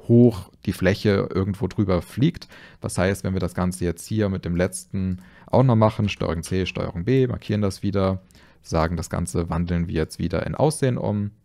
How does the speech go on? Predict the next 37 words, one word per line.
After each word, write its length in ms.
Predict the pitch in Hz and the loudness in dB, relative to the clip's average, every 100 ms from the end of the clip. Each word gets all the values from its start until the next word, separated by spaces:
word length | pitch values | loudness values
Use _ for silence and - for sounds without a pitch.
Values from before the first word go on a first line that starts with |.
| _ _ _ _ _ | _ _ _ _ _
pressen 300 | 90 85 - | -4 -2 -4
das 160 | 82 - | -6 -6
in 80 | |
eine 200 | - 147 | -6 -6
Form, 360 | - 127 123 120 | -2 2 2 2
machen 220 | 82 82 | -2 -2
die 100 | 85 | -4
Fläche, 680 | - 82 85 - 87 - - - _ _ _ _ _ _ _ | -4 -6 -6 -6 -6 -6 -8 -14 _ _ _ _ _ _ _
ähm, 320 | 82 78 78 90 | -6 -4 -4 -4
wieder 160 | 85 | -4
im 80 | 78 | -2
schwarzen 380 | - 139 - 117 | 2 2 2 -2
Hintergrund, 520 | 107 104 - 101 98 | -2 -4 -2 -2 -2
sagen 340 | - - 82 | -2 -2 -2
Effekte, 680 | 87 - 127 - 117 107 104 _ _ _ _ _ | -6 0 -2 0 0 2 0 _ _ _ _ _
sagen 240 | - 80 | -4 -2
hier 80 | 80 | -2
wieder 160 | 80 85 | -2 -2
Weichzeichnungsfilter, 800 | 85 - 85 92 85 90 85 82 | -2 -2 -2 -2 -6 -4 -4 -4
gaussischer 400 | 87 87 85 - | -6 -6 -6 -2
Weichzeichner 680 | 123 - - 104 113 107 - - - | -2 0 -2 0 0 -2 -4 -20 -8
und 180 | - 113 | 0 2
machen 220 | 92 98 | 2 2
das 140 | 90 - | 0 0
Ganze 300 | 90 90 85 | -2 0 -2
jetzt 200 | 80 - | -4 0
sehr, 240 | 117 131 | 4 4
sehr 220 | 95 82 | 4 0
groß. 520 | 80 - 107 127 - - | 0 -2 -2 -2 -6 -12
Ups, 260 | 127 - - | -14 -14 -18
so 140 | 131 - | -12 -12
groß 280 | - - - | -10 -8 -6
wollen 160 | 101 | -4
wir 80 | 117 | -4
das 140 | 120 | -6
gar 160 | - 131 | -4 -4
nicht. 220 | 156 - | -4 -8